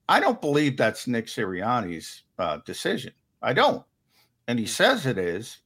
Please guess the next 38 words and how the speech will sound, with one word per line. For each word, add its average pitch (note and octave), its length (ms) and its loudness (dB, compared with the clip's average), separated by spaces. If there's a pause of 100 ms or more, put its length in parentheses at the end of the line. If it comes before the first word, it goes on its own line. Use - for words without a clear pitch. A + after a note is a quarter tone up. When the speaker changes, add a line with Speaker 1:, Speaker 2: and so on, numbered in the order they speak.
Speaker 1:
and B2+ 100 0
he A#2 80 0
says E3 300 2
he's B2 180 -2
on A#2 200 2
board, G2+ 520 -4 (1040)
but D#3+ 120 4
he E3 140 4
is G3 420 2 (380)
what C#3+ 220 2
he B2+ 100 2
says F3+ 360 2
he G2+ 160 -2
is. F2 180 -4
He's G2 180 -6
a G2+ 60 -6
really C#3+ 380 2
competitive C3 680 2
guy. D#2 460 -2 (920)
I D3 140 4
find F#3 320 2
it C3+ 160 0
very D3 240 4
hard D3+ 220 2
to C#3 80 -2
believe B2 460 0
that G#2+ 160 2
if G2 140 -8
you C#3 200 0
allow A2+ 440 4
him G#2+ 240 0
to A2 60 0
have G#2+ 300 0
football G#2+ 380 0
practice, F2 520 -2
he's A2 180 -6
gonna G#2+ 200 -4
go, G2 280 -4